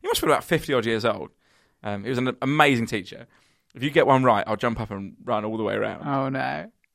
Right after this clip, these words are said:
Speaker 1: And I would say with a minute to spare, like, if you're imagining it like a basketball game, the
Speaker 2: Yeah.
Speaker 1: buzzer's gone, I'm, I'm shooting a three-pointer from the halfway line. I just, sh-, like, absolute Hail Mary of an answer, got it right, and the whole class was like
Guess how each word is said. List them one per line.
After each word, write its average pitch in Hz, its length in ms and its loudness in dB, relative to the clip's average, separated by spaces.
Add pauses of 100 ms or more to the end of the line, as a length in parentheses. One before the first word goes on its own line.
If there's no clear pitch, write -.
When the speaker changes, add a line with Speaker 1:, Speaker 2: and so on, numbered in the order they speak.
(180)
Speaker 1:
And 113 360 -2 (520)
I 139 80 10
would 135 120 4
say 131 100 4
with 110 100 4
a 117 60 2
minute 127 240 4
to 120 100 -10
spare, 98 440 -4
like, 123 180 -2
if - 100 -10
you're 151 120 4
imagining 120 280 0
it 90 40 -2
like 107 100 -2
a 113 60 -6
basketball 101 440 -2
game, 95 400 -14
the 135 140 0
Speaker 2:
Yeah. 131 60 2
Speaker 1:
buzzer's 117 260 4
gone, 98 260 -2
I'm, 101 160 -4
I'm 104 120 0
shooting 104 340 0
a 101 60 -6
three-pointer 101 480 -2
from 98 100 -10
the 98 80 -4
halfway 101 340 0
line. - 260 -12 (300)
I 127 60 2
just, 123 160 0
sh-, - 220 0
like, 131 240 2 (160)
absolute 147 580 4
Hail 143 380 8
Mary 127 360 8
of 104 80 4
an 110 60 4
answer, 107 380 4
got 139 180 4
it 131 80 6
right, 104 340 2 (300)
and 127 220 -2 (140)
the 151 100 -4
whole 160 240 8
class 151 260 6
was 123 100 -2
like 120 140 0